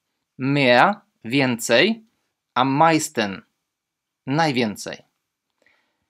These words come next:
I też często używany przymiotnik, oft, często. Druga forma bardziej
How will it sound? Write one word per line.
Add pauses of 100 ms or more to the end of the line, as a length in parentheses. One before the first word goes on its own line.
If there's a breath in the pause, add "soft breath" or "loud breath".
(200)
I
też
często
używany
przymiotnik,
oft, (220)
często. (920 soft breath)
Druga
forma (140)
bardziej